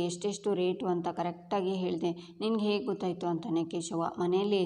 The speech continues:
ಅಡುಗೆ ಮಾಡೋ ಹೆಂಗಸ್ರಿಗೆ ದಿನಸಿ ಬಗ್ಗೆ ಗೊತ್ತಿರುತ್ತೆ ಅಂದ್ಮೇಲೆ ರೇಟ್ ಗೊತ್ತಿರಲ್ವಾ ಕೇಶವ?"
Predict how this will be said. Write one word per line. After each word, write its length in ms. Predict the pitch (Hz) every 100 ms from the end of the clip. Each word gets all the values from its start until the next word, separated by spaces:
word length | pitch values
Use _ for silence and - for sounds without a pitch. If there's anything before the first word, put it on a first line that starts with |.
| - - - _ _ -
ಅಡುಗೆ 280 | 220 233 240
ಮಾಡೋ 240 | 214 190
ಹೆಂಗಸ್ರಿಗೆ 520 | 185 190 190 185 180 175
ದಿನಸಿ 340 | 175 180 185
ಬಗ್ಗೆ 240 | 190 175 175
ಗೊತ್ತಿರುತ್ತೆ 520 | 175 165 185 190 190
ಅಂದ್ಮೇಲೆ 340 | 175 170 165 175
ರೇಟ್ 260 | 180 190 185
ಗೊತ್ತಿರಲ್ವಾ 560 | 185 180 180 170 165
ಕೇಶವ?" 360 | 165 170 165 175